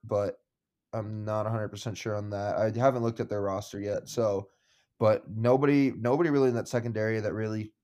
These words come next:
strikes fear deep into the bowels of me. So definitely, as long as we can keep Justin Herbert protected, I think that Josh Palmer's gonna find some holes and we can really do some damage there. So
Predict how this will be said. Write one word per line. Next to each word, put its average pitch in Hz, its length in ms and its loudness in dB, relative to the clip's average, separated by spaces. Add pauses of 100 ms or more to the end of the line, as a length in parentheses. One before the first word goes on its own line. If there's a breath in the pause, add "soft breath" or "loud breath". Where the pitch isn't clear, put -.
(120)
strikes - 500 -2
fear 104 480 -4
deep 104 340 -10 (220)
into 107 220 -6
the 101 100 -6
bowels 101 500 -2
of 98 160 -6
me. 98 220 -10
So 101 360 -4 (680)
definitely, 117 520 4
as 107 80 -6
long 127 200 6
as 135 120 2
we 135 100 4
can 131 100 -2
keep 120 300 -2 (120)
Justin 120 320 2
Herbert 120 560 4
protected, 120 640 4
I 110 80 4
think 113 320 -2
that 107 380 2
Josh 117 320 2
Palmer's 113 400 0
gonna 113 160 -4
find 117 260 0
some 113 160 -4
holes 117 400 0
and 113 100 -6
we 110 120 -4
can 117 120 -6
really 110 200 -4
do 110 100 -4
some 107 160 -10
damage 101 400 -6
there. 95 240 -2
So - 400 -6